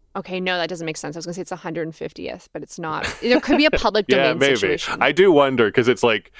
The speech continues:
Speaker 2: there's a Michael Sarrazin one where Frankenstein is handsome and then turns into a monster.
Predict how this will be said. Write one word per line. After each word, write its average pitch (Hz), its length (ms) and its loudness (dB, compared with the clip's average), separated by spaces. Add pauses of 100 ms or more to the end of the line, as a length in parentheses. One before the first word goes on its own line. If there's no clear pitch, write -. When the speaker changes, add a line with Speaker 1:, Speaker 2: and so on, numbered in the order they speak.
(260)
Speaker 2:
there's 117 220 2
a 98 100 2
Michael 101 300 0
Sarrazin 104 460 0
one 104 220 2
where 98 140 2
Frankenstein 92 540 -4
is 85 100 -6
handsome 95 380 -4
and 87 100 -4
then 85 160 -6
turns 87 320 -8
into 87 240 -4
a 87 60 -4
monster. 87 720 -8